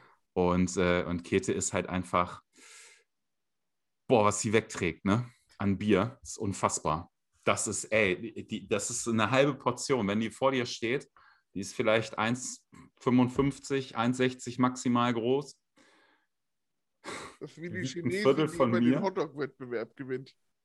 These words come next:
Speaker 2: Ist ja auch so eine kleine, eine kleine halbe Portion. Ich weiß gar nicht, ob sie Chinesin ist oder Amerikanerin, aber auf alle
Speaker 1: Ist eine
Speaker 2: Fälle
Speaker 1: a-,
Speaker 2: asiatischer Herkunft.
Speaker 1: ja, ja,
Speaker 2: Und
Speaker 1: ja,
Speaker 2: die
Speaker 1: genau.
Speaker 2: hauen
Speaker 1: Das
Speaker 2: auch
Speaker 1: sind
Speaker 2: immer alle
Speaker 1: Superfälle.
Speaker 2: anderen weg. Also Wahnsinn ist das.
Speaker 1: Genau, da haben wir uns, da haben wir uns halt das erste Mal,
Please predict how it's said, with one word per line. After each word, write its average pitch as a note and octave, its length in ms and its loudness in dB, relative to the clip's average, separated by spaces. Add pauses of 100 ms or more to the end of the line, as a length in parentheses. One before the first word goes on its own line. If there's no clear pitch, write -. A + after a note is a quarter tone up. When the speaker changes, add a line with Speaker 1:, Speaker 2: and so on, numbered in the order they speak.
(380)
Speaker 2:
Ist - 120 -6
ja D3 80 4
auch E3+ 160 4
so E3+ 140 0
eine D3+ 200 -4
kleine, C3+ 260 -4
eine C#3+ 140 -12
kleine C#3+ 320 -4
halbe C#3+ 300 -6
Portion. C#3+ 340 -8
Ich D3+ 80 -4
weiß F3+ 200 4
gar F3 160 2
nicht, F3 100 -2
ob - 160 -4
sie E3 100 -16
Chinesin F3 600 -8
ist F3 180 -4
oder D3 160 -4
Amerikanerin, D3 720 -6 (360)
aber D3 280 4
auf C#3 200 0
alle C#3+ 240 0
Speaker 1:
Ist D3 160 2
eine - 20 4
Speaker 2:
Fälle D3 100 2
Speaker 1:
a-, A#2+ 180 2
Speaker 2:
asiatischer C#3+ 640 -2
Herkunft. B2+ 420 -12 (200)
Speaker 1:
ja, C3+ 360 4 (200)
ja, B2+ 280 0
Speaker 2:
Und - 40 -16
Speaker 1:
ja, A#2 120 0
Speaker 2:
die D#3+ 140 -4
Speaker 1:
genau. D#3+ 60 2
Speaker 2:
hauen G#2+ 280 6
Speaker 1:
Das - 0 -
Speaker 2:
auch D#3+ 200 2
Speaker 1:
sind - 20 0
Speaker 2:
immer D#3 180 2 (160)
alle D3+ 200 4
Speaker 1:
Superfälle. - 20 2
Speaker 2:
anderen D#3 340 -2
weg. C#3+ 260 -6
Also B2+ 280 -6
Wahnsinn C3+ 460 -4
ist A#2+ 160 -12
das. - 280 -14 (840)
Speaker 1:
Genau, F2+ 240 6
da F#2+ 100 6
haben B2 120 8
wir C3+ 80 8
uns, B2+ 180 4
da G#2+ 140 4
haben B2+ 100 4
wir A#2+ 140 4
uns A2+ 140 -4
halt A2+ 180 4
das G#2 120 -4
erste G#2+ 340 -4
Mal, G#2 300 2